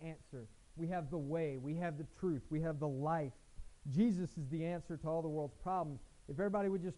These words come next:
trust in him, they would find everlasting truth and peace, and their lives would be changed and redeemed. So we're saying that, and then our lives don't change.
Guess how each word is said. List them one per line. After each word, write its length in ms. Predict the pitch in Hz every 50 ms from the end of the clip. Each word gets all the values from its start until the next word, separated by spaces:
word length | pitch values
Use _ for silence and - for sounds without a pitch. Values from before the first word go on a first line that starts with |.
| - -
trust 320 | 202 220 233 220 - -
in 80 | 180 151
him, 220 | 156 156 160 160
they 100 | 151 160
would 140 | 175 165 -
find 280 | - 180 175 175 170 170
everlasting 680 | 170 196 202 208 196 196 190 190 - - 190 175 143 -
truth 220 | - 208 208 180 - 156
and 160 | 139 127 -
peace, 220 | - 196 196 175 - -
and 120 | 143 139 131
their 100 | 135 131
lives 340 | 131 147 180 190 185 165 - -
would 120 | 143 123
be 160 | 131 127 113 - - - - - - -
changed 380 | - 190 196 202 190 165 131 131
and 160 | 151 131 123
redeemed. 600 | 123 120 110 143 170 185 185 165 139 123 110 117 - - - - - - - - - - - - - - - - - - - - - - - - - - -
So 80 | 139
we're 100 | 135 123 - -
saying 260 | 190 254 302 180 135
that, 200 | 131 131 147 156 156
and 100 | 143 127
then 60 | 127
our 60 | 127
lives 280 | 123 131 147 185 185 135 117
don't 200 | 120 117 113 -
change. 260 | - 117 113 113 110